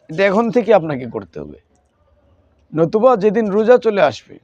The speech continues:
সেদিন আপনি চাইলেই করতে পারবেন না। রমজান মাসে অত্যাধিক পরিশ্রম আপনার শরীর কিন্তু আপনাকে সায় দিবে না।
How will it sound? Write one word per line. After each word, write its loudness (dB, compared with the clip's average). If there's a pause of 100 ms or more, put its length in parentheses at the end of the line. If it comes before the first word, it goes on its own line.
(400)
সেদিন -6
আপনি -4
চাইলেই 2
করতে -2
পারবেন -6
না। -20 (1800)
রমজান 0
মাসে -2
অত্যাধিক 0
পরিশ্রম -4
আপনার -4
শরীর -6
কিন্তু -8
আপনাকে -6
সায় 0
দিবে -8
না। -18